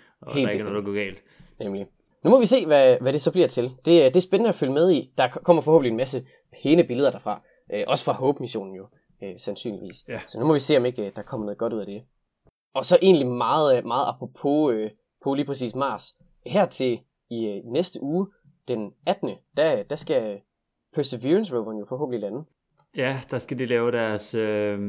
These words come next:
Speaker 1: Sky Crane løft nærmest
Speaker 2: Ja.
Speaker 1: ned med, med roveren.
Speaker 2: Uha.
Speaker 1: Uha.
Speaker 2: Ah, jeg kan huske, øh, tilbage ved Curiosity. Åh, uha, det var intenst. De, øh, de har jo, de har jo egentlig tænkt sig at, øh, at vise det live, så vidt jeg har forstået. Den, den streamer det. Der er så godt nok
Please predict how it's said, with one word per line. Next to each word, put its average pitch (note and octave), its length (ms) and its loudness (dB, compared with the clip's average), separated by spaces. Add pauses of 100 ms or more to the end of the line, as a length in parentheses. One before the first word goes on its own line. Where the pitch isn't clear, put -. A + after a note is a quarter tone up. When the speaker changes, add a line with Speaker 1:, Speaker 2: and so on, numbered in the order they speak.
(200)
Speaker 1:
Sky G#2+ 280 -6
Crane A2+ 520 -2
løft A#2+ 440 -6
nærmest B2+ 380 2
Speaker 2:
Ja. B2 60 -4
Speaker 1:
ned A#2 120 -4
med, A2 320 -4
med G#2+ 140 -6 (100)
roveren. A2+ 280 -2
Speaker 2:
Uha. B2+ 280 -2
Speaker 1:
Uha. G2+ 240 -4 (200)
Speaker 2:
Ah, C#3+ 220 4
jeg C3+ 80 4
kan C#3 100 -2
huske, C#3 340 4
øh, B2+ 80 6
tilbage C3 320 6
ved B2 220 10
Curiosity. B2+ 600 0 (180)
Åh, C3+ 180 -2 (540)
uha, C3+ 280 4
det B2+ 100 4
var A#2+ 60 2
intenst. B2+ 420 -4 (500)
De, D3+ 180 4
øh, C#3 120 2
de D#3+ 100 2
har D3+ 120 2
jo, C3+ 200 2 (280)
de D3 40 -4
har C3 80 -2
jo C3 80 2
egentlig G#3+ 240 4
tænkt A3 220 0
sig B2+ 200 -2
at, A2 200 -2
øh, G#2+ 60 -6 (100)
at A#2 60 -12 (120)
vise D#3+ 360 -6
det G#2+ 120 -4 (140)
live, A2+ 400 -2
så - 140 -8
vidt E3+ 100 -2
jeg F3 80 2
har D3 60 -8
forstået. D3 400 -2 (320)
Den, C3+ 180 -6
den D3 160 -4
streamer G3 340 2
det. C#3+ 120 0
Der B2+ 60 0
er A2 40 -2
så D3 100 -6
godt D3+ 120 2
nok D3+ 100 -4